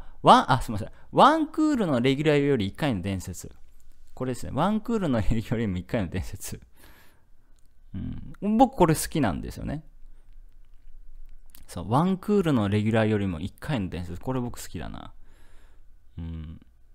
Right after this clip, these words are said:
な、これはでも一般的には多分、レギュラーの方がいいってされてるわけじゃないですか。レギュラー番組持ってる、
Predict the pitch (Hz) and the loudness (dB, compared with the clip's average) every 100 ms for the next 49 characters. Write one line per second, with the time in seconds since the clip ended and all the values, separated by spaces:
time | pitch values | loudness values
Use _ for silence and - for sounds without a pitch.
0 | _ 247 240 233 269 294 370 170 185 170 | _ 0 0 4 2 4 2 2 2 0
1 | 131 139 - 277 262 254 262 - 123 123 | 0 -2 2 2 4 -2 -4 0 0 0
2 | 139 107 87 - - - - - - - | 0 -2 -4 -6 -16 -20 -20 -20 -12 -2
3 | 139 165 180 180 175 180 131 113 147 - | 0 2 2 2 0 0 -2 -2 -4 -8
4 | - 110 104 120 113 104 82 - 85 117 | -10 -10 -8 -6 -6 -8 -14 -14 -8 -4
5 | 131 143 139 123 135 110 98 101 117 - | -2 -2 -2 0 -2 -2 -4 -2 -4 -4
6 | 107 78 | -6 -6